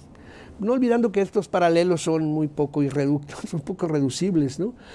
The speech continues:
La historia no se repite, y si así parece, puede resultar un evento de pronósticos reservados. Lo que nos, que nos interesa ahorita, en estos momentos, es ver qué tan cancerbero fue en su talante modernizador,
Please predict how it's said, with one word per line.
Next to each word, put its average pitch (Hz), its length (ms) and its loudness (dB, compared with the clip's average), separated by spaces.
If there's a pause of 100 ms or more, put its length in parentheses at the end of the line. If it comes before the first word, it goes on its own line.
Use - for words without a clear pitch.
(160)
La 170 80 2
historia 254 260 6
no 233 120 6
se 220 120 2 (120)
repite, 165 480 0
y 139 180 -2
si 147 300 2
así 208 400 2
parece, 180 560 2
puede 190 240 2
resultar 165 560 0 (240)
un 180 140 2
evento 170 280 0
de 156 60 4
pronósticos 147 520 -2
reservados. 123 640 -6 (760)
Lo 165 160 -2
que - 120 -12
nos, 180 200 -4
que 180 80 0
nos 170 100 -2
interesa 233 400 -2
ahorita, 208 640 0 (160)
en 180 60 -4
estos 208 200 -8
momentos, 208 500 -4
es 180 200 -2
ver 190 200 -2 (360)
qué 233 100 6
tan 240 300 0
cancerbero 202 720 4
fue 214 320 2 (720)
en 147 120 -4
su 135 260 -4 (160)
talante 170 560 -2
modernizador, 147 800 0